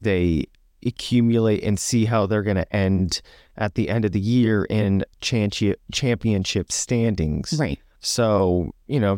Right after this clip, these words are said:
Speaker 1: think of a football team at the end of the season, they need a record. This is how they record everything for pr-, next races. So, uh, we'll explain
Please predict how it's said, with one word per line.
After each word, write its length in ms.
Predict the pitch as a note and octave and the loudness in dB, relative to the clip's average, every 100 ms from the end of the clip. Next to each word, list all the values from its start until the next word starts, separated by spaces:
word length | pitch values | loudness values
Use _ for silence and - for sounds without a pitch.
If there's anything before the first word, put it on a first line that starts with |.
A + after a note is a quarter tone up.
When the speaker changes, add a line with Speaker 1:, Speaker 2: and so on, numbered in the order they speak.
| - | -2
Speaker 1:
think 220 | C3 A2 | -4 0
of 400 | G#2+ G2 F2+ - _ _ _ _ _ _ | 0 0 -4 -12 _ _ _ _ _ _
a 100 | - | -8
football 460 | - B2+ - A2 G#2 | -4 -4 0 0 0
team 280 | - A2 G2 | 0 0 0
at 80 | - | 0
the 120 | G#2 | 0
end 140 | F#2+ | 0
of 40 | F#2+ | 0
the 60 | |
season, 440 | F#2+ - G2 F2 F#2+ | -2 0 0 2 2
they 120 | F#2 | 2
need 160 | F#2 F2 | 2 0
a 80 | |
record. 560 | F#2 G2 E2+ - A#1+ - - - | 0 -2 -4 -6 -8 -12 -20 -8
This 180 | A#2+ A2+ | -4 -2
is 120 | A#2+ | -2
how 260 | B2+ A2+ G#2+ | 0 0 0
they 240 | G2+ G2 | 2 0
record 640 | F2+ F#2+ B2 A#2 G2 F2+ - _ - - - - | 0 -2 0 0 2 -2 -6 _ -20 -20 -16 -4
everything 840 | A#2 G2 G2+ G2 A2 F#2+ F2 F#2 - - _ _ _ _ _ | -4 0 -2 0 0 0 0 0 -4 -10 _ _ _ _ _
for 460 | - A#2+ G#2+ G2 E2+ | -4 0 2 2 0
pr-, 100 | - - | -6 -6
next 380 | A#2 G#2+ - - | -2 -2 -2 -4
races. 480 | A2 G2+ - G2 F2 | -2 -2 0 -2 -2
So, 320 | - A2 G#2+ | -2 0 0
uh, 160 | A#2+ B2+ D3+ | 0 -2 -2
we'll 380 | D#3 F#3+ F#3 | 0 2 2
explain 960 | D3 B2+ - - - G2+ G#2 G2+ F#2+ G2 | 2 -2 -4 -6 -4 -2 0 2 0 -2